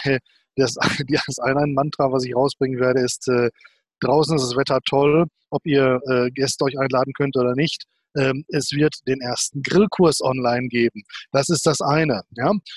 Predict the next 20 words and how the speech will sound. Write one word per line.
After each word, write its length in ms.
Und, 280
ähm, 420
den 300
werde 180
ich 140
auch, 220
äh, 240
zu 160
einem 160
extremen 760
Sonderpreis 800
anbieten, 600
weil 240
ich 160
einfach 260
möchte, 300
dass 220
die 100
Leute 320
draußen 480